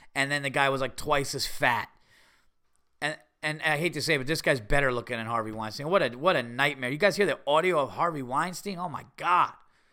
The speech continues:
Just like, "No, you're gonna come in my room and just watch me shower." It's like, ugh.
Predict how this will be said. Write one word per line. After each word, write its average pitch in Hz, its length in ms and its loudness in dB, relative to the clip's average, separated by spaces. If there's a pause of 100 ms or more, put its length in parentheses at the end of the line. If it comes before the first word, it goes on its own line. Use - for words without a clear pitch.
(920)
Just 160 180 -6
like, 180 80 -6
"No, 196 220 -2
you're 147 140 -6
gonna 156 160 -6
come 180 260 -2
in 185 100 -6
my 185 80 -6
room 170 260 -4
and 156 80 -6
just 143 140 -8
watch 139 340 -4
me 156 120 -8
shower." 135 540 -4
It's - 120 -14
like, - 160 -16
ugh. 214 300 2